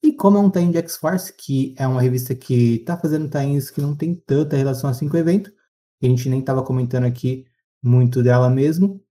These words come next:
a gente resolveu se reunir pra falar sobre o evento como um todo, o que a gente achou do evento até aqui e o que a gente espera,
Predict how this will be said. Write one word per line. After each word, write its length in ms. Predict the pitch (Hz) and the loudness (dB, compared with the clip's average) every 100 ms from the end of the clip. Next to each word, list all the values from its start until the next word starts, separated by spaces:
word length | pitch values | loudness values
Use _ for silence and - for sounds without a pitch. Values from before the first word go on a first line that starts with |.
| _ 165 | _ -4
a 60 | |
gente 140 | 170 190 | 2 4
resolveu 300 | 185 175 180 | 6 4 2
se 160 | 196 | 2
reunir 480 | 175 208 202 147 196 | 4 4 4 2 0
pra 260 | 196 202 196 | -2 -6 -6
falar 480 | - 214 139 175 | -4 -2 0 -2
sobre 560 | 180 - 151 151 170 185 | -4 -4 -4 -2 -2 0
o 140 | 165 | 2
evento 340 | 175 151 185 - | 2 4 0 0
como 220 | 214 277 | -2 -2
um 60 | 240 | -4
todo, 460 | - 175 233 240 _ - | 2 2 2 -2 _ -14
o 80 | |
que 120 | - 180 | -2 0
a 40 | |
gente 160 | 196 196 | 2 2
achou 180 | 190 | 0
do 80 | 160 | 0
evento 300 | 143 143 151 | 2 0 -2
até 140 | 160 143 | -2 -4
aqui 580 | 120 - 123 151 180 _ _ _ _ - | -6 -6 -2 -2 -4 _ _ _ _ -8
e 260 | 139 170 180 | -2 4 4
o 60 | |
que 100 | 180 | 4
a 40 | 180 | 0
gente 120 | 190 | -2
espera, 640 | - - 143 214 127 - | -4 -6 -4 -2 -4 -6